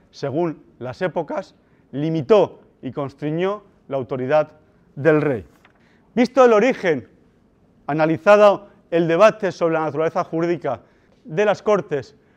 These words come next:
vamos a entrar en materia y a estudiar las funciones y competencias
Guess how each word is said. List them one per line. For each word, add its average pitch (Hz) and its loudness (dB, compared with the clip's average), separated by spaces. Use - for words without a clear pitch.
vamos 208 0
a 196 2
entrar 185 0
en 180 -2
materia 190 -2
y 143 -10
a 160 -2
estudiar 156 -4
las 147 -8
funciones 180 -4
y 156 -10
competencias 156 -6